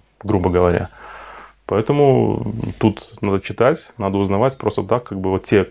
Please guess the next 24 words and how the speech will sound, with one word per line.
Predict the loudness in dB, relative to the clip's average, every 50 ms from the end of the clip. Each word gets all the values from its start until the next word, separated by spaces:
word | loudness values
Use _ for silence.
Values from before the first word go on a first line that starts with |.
| _
кто | -14 -4 -2 -2 0
мои | 0 2 0 2
знакомые, | 2 0 -2 -2 0 0 0 0 -2 -6 -8
когда-то | -6 0 0 0 0 -2
пытался | -10 -12 -6 -6 -6 -6 -6 -10 -10
сам | -2 -2 -2 -2 -2 -8 _ _ _ _ _ -20 _ _ -18
все | -8 -4 -2
сделать, | 0 2 2 2 2 0 -2 -6 _ _ _ _
сам-сам-сам, | -8 -6 -6 -6 -4 -6 -8 -6 -2 -4 -4 -4 -4 -14 -20
как | _ -14 -12 -10
бы | -6 -4 -4 -4 -4 -6 -6 -8
консультации | -8 -6 -6 -2 0 0 0 0 -2 -6
им | -4 -2
не | 0
нужны, | 0 2 2 4 4 4
они | 2 0 -2
все | -4 -6 -4 -2 0 2 2 2 2 2 0 0
видели | 2 2 4 4 4 2 2 -2 -4 -6 -10 -14 -18 -18 -16 -14
на | -12 -12 -10 -6 -4 -2 0
Ютубе | 0 0 2 2 2 4 4 2 2 0 -6 -16 -14 -14 -16 -18 -18 -12 -8
и | -6 -4 -2 -2 -2 -2
все | -2 -2 -2 -2
знают. | 0 0 0 2 2 0 -2 -4 -10 -6
Ну, | -4 -2 -2 -4 -6